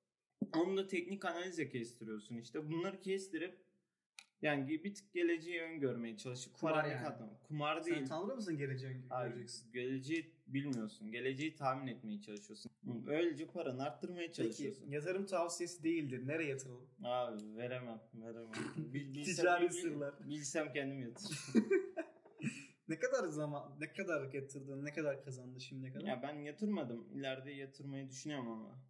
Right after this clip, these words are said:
Speaker 2: Endüstri okuyorsun.
Speaker 1: Evet.
Speaker 2: Endüstri ne?
Speaker 1: Abi endüstri sanayi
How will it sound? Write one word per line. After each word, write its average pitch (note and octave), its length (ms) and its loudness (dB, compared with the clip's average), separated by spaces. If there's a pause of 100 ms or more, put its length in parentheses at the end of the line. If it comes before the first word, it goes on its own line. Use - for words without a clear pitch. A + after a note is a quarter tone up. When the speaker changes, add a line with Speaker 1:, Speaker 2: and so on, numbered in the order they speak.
(680)
Speaker 2:
Endüstri G3 460 0
okuyorsun. C3 400 -6 (420)
Speaker 1:
Evet. A2 260 -4 (960)
Speaker 2:
Endüstri D#3+ 420 -4
ne? D3+ 120 -6 (500)
Speaker 1:
Abi C3 220 2
endüstri C#3 680 -2 (420)
sanayi E3 760 0